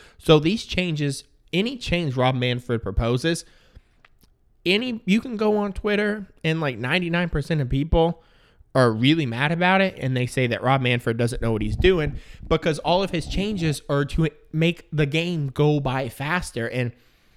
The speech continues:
every baseball fan just wants to go up to Rob Manfred and just shake him, dude, and be like, "What are you doing? Like, you're wrong. Like,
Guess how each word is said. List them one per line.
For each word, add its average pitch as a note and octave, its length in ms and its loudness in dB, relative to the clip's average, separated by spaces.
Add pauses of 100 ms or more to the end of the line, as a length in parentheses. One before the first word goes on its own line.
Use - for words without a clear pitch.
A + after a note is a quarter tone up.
(500)
every G#3 380 0
baseball F3+ 520 0
fan D#3 300 2
just D3+ 200 2
wants D#3+ 200 0
to D3 80 0
go D3+ 160 6
up F#3 100 2
to D3+ 100 4
Rob D3+ 220 2
Manfred C#3+ 460 0
and B2 100 -2
just C3 200 -2
shake F3 440 -2
him, A2 160 -2
dude, C#3 220 4
and E3 80 0
be E3 80 4
like, E3 320 -4
"What A#3+ 180 -2
are D#4 40 2
you E4 120 2
doing? D#4 460 8
Like, F#3 200 0
you're G3 120 4
wrong. C4+ 360 0
Like, E3+ 160 0